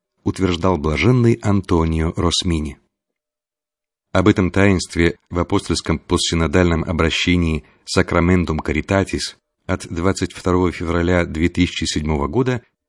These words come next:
писал Бенедикт шестнадцатый: «Если Евхаристия показывает, что страдания и смерть Иисуса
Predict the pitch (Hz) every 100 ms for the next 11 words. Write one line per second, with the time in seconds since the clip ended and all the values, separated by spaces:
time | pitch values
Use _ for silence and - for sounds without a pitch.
0 | - 98 127 131 107 107 101 85 - -
1 | - - 101 80 - - 73 _ _ _
2 | _ _ _ _ _ _ _ _ _ _
3 | - 90 110 110 107 98 101 - 104 120
4 | - 104 101 92 113 113 90 80 78 -
5 | - 82 - 80 82 78 101 104 90 85
6 | - - - 92 101 - 98 87 - 120
7 | - 90